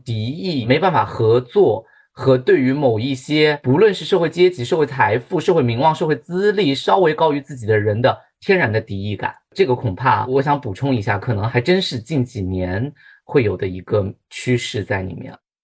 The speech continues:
那么想问问两位老师，就是除去年轻人自己的面临着这个未来想要提升自己的能力和做好准备，包括新制造业的到来，那么在未来新制造业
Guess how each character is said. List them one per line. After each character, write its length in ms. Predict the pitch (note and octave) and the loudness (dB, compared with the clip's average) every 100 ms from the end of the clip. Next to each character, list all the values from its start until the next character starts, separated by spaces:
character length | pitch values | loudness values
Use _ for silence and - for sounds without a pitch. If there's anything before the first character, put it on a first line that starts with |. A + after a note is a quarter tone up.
| _ _ _ | _ _ _
那 120 | D3+ | -2
么 60 | D3+ | 2
想 180 | B2+ A2+ | 2 2
问 160 | - | 2
问 100 | C#3 | 2
两 140 | A#2 G#2+ | 2 4
位 100 | C3+ | 4
老 160 | G#2 | 2
师， 260 | G2+ - B2 | -2 -6 -2
就 140 | C3 | 0
是 380 | B2+ A#2 G#2+ G#2 | -2 0 0 -2
除 120 | - D#3+ | -4 -2
去 120 | G#3 | 2
年 160 | C3 | 2
轻 160 | C#3 F#3 | 2 2
人 140 | C#3+ | 0
自 160 | D3 G#3 | 0 -4
己 180 | - G#2 | -4 -8
的 160 | - G#2 | -6 0
面 180 | D3+ A#2 | 2 2
临 160 | G#2 | 0
着 100 | B2 | 0
这 120 | B2 | 0
个 80 | A2 | 2
未 220 | A#2+ C#3 | 4 4
来 340 | G2+ F#2 F#2 G#2+ | 2 -2 -2 -4
想 240 | - G2+ | -4 -4
要 60 | G2 | -6
提 180 | - G#2 | -6 -2
升 180 | B2+ | -2
自 100 | B2+ | -2
己 120 | A#2+ F#2+ | -6 -6
的 80 | |
能 260 | F#2+ F#2+ G2 | -6 -6 -4
力 100 | B2 | -2
和 140 | A2+ | -2
做 180 | G#2 B2+ | 0 0
好 140 | A2+ G#2+ | 0 -2
准 260 | C3 G2+ | -2 -4
备， 200 | - G#2+ | 0 0
包 200 | G2+ A#2 | 2 0
括 400 | A#2 A#2 A2 G#2 - | 0 0 0 0 -2
新 160 | C3+ | -2
制 80 | C3 | -2
造 160 | B2+ A2+ | 2 2
业 80 | G#2+ | 2
的 80 | |
到 220 | G2+ C3 G#2+ | 0 0 0
来， 200 | - A2 | -4 -6
那 60 | A#2+ | -2
么 80 | |
在 120 | B2+ C#3+ | 0 2
未 200 | D#3+ G#2+ | 2 0
来 260 | F#2 - - _ _ | -2 -6 -12 _ _
新 240 | - G#3 | -4 -2
制 100 | G#3 | 0
造 160 | F#3 D#3+ | 0 2
业 260 | C#3+ B2 | 4 2